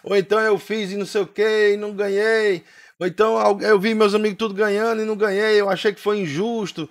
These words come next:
o airdrop não valeu porque tinha que ser acima de vinte dólares, eu fiz só de dezenove e oitenta,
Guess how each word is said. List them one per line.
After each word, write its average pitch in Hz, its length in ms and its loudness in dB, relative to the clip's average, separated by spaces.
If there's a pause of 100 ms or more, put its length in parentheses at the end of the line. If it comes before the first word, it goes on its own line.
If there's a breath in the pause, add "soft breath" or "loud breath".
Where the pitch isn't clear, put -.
(180 soft breath)
o 190 140 2
airdrop 196 400 0
não 202 160 -4
valeu 202 520 0
porque 185 300 -2
tinha 202 180 -4
que - 80 -16
ser 208 160 0
acima 202 320 -2
de 190 120 -6
vinte 196 280 -8
dólares, 190 400 -2
eu 190 140 0
fiz 196 220 -8
só 202 160 -2
de 190 120 -6
dezenove 190 520 -2
e 202 40 2
oitenta, 190 760 -2